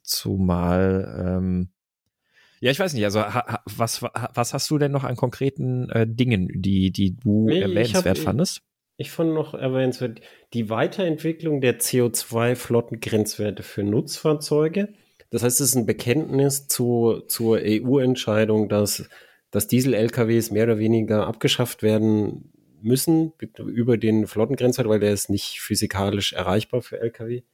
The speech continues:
Speaker 1: Hm.
Speaker 2: Und, ähm, und dann Ausbau und Aufbau von Tank- und Ladeinfrastruktur für L K W. Das heißt, das,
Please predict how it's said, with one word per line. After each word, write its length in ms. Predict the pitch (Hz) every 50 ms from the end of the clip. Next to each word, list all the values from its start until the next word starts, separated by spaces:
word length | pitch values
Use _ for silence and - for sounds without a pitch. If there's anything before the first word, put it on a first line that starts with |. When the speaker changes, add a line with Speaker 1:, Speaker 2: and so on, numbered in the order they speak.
| _ _ _ _ _ _ _ _ _
Speaker 1:
Hm. 260 | - 107 104 98 - -
Speaker 2:
Und, 400 | 110 110 110 110 110 - - _ _ _ _ _ _ _ _ _ _ _ _ _ _ -
ähm, 640 | 113 110 107 107 107 110 107 107 107 107 110 107 - - - - _ _ _
und 380 | 113 113 113 110 110 110 -
dann 260 | 117 110 117 120 117 107
Ausbau 1040 | - - 123 139 147 147 - - 151 139 143 143 143 143 135 131 127 - - - - - _ _ _
und 160 | - 120 107
Aufbau 420 | - - 123 135 139 - - 135 127
von 220 | - - 120 117
Tank- 320 | - - - 131 151 151 -
und 160 | 117 117 107
Ladeinfrastruktur 920 | 107 107 123 127 131 127 127 - - 131 120 - - 117 - - 123 117
für 140 | - 113 -
L 160 | 107 113 120
K 220 | - 127 101 90
W. 160 | 95 90 87 - - - - - _
Das 180 | _ 104 - -
heißt, 200 | 107 104 - -
das, 320 | 117 120 117 - - -